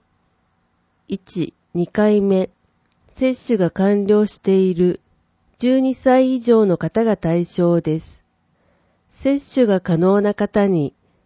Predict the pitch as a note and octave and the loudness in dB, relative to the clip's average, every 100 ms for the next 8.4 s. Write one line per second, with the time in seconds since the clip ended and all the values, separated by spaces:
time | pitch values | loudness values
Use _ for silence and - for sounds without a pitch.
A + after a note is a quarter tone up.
0 | _ - B3+ C4+ A3 E3+ - D#3+ - A#3+ | _ -4 0 0 -2 -8 -4 -6 -4 -6
1 | B3 A#3 A#3 G#3 F3 D3+ C#3+ C3 - F#3+ | 0 0 2 2 0 0 -2 -4 -4 0
2 | G#3+ - A3 G#3+ G3+ - A3 A3 G#3+ A3 | 0 0 -2 -2 -6 -4 -2 0 -2 -4
3 | - E3 C#3 B2+ B2 _ _ _ _ _ | -4 -2 -2 -4 -12 _ _ _ _ _
4 | _ _ C#4 C4+ - A#3+ F#3+ E3+ C#3+ - | _ _ -2 -2 -4 0 2 0 -6 -2
5 | G3 G3+ - A3 G#3+ - F#3+ F#3 F3+ G3 | -2 -2 0 0 0 0 -2 0 -2 -2
6 | E3+ C3 _ _ _ _ _ _ _ _ | -2 -4 _ _ _ _ _ _ _ _
7 | _ _ _ _ _ _ - - C#4+ - | _ _ _ _ _ _ -12 -2 -2 -2
8 | - A#3 F3 D#3 | 0 2 2 0